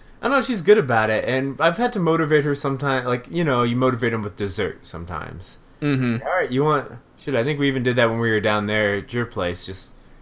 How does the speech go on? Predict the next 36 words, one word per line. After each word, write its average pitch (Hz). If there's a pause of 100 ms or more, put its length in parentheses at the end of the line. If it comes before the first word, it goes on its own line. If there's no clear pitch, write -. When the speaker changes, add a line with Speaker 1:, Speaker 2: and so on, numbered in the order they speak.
(140)
Speaker 1:
"All 117
right, 104
who 123
wa-, 113
you 117
want 135
a 143
cookie? 196
Eat 123
all 139
your 160
food. 190
We're 107
not 135
gonna 165
get 165
a 165
cookie." 139 (600)
Speaker 2:
Yep. 117 (120)
Speaker 1:
It 190
always 233
got 160
to 147
the 139
point 135
of 123
sometimes 123
where 117
it's -
like, 104 (280)
"Eh, 285
I 214
don't 208
want 135
a -
cookie." 92